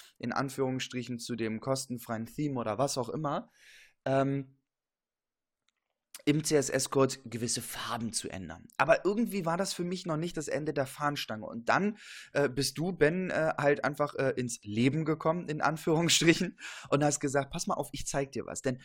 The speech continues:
meine Problematik war, ich war auf ein Theme beschränkt. Ich hatte nicht großart-,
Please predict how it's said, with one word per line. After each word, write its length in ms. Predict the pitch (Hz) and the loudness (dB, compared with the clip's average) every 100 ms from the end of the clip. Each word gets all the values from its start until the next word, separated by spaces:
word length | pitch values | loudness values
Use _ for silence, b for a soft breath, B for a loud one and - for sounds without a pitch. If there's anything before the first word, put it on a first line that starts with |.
| B | B
meine 300 | - 143 240 | 2 4 4
Problematik 680 | 254 196 175 151 156 156 135 | 2 0 0 0 -2 -2 -2
war, 180 | 143 151 | 0 -2
ich 140 | - | -2
war 60 | 156 | -4
auf 160 | 156 | -2
ein 160 | 139 160 | -2 -4
Theme 300 | - 160 156 | -6 -8 -4
beschränkt. 500 | 143 - 131 107 - | -2 -4 -4 -6 -8
Ich 160 | - 156 | -8 -6
hatte 180 | 165 | -4
nicht 220 | 165 170 - | -2 -4 -4
großart-, 500 | 143 165 - 139 | -4 -2 -2 -4